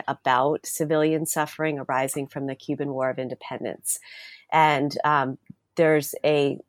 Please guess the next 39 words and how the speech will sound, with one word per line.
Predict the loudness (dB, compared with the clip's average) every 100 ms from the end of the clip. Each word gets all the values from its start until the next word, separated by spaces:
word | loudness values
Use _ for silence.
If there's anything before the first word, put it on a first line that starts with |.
| -6
an | -4 0 4
argument | 4 6 4 4 2 0 2
going | 2 4
on | 2 2 2 0
in | 0 -2
the | -2
press | -4 0 0 0 -4 -4
about | 2 2 2
whether | 0 0 2 2 0 -4
the | -4
government | -2 -2 -2 -2 -4
should | -8 -8
take | -6 -6 -6
military | -6 -6 -4 -4 0
action | 0 0 -2 -4 -4
to | -4 -4
ins-, | -4 -6 -8
assist | -8 -4 -4 -4 -6
insurgents | -8 -6 -4 -4 -2 -2 -2 -4
in | -2 0
their | -2
fight | -2 -2 -2
against | 0 -2 -2 -6
the | -6 -8
Spanish | -6 -4 -4 -4 -6 -12 -16 -20 -20 -20 _
colonizers, | 2 4 6 6 6 4 2 2 2
or | 6 6 6
whether | 6 6 4
the | 4
ma-, | 2 2 0 _
the | 0
United | 2 2 0
States | 0 -2 -2
should | -4
maintain | 0 0 -2 -2 -2 0
its | -2 -4
longstanding | -4 -4 -6 -6 -6 -4 -6
policy | -4 -2 0 -2 -2
of | -2 -4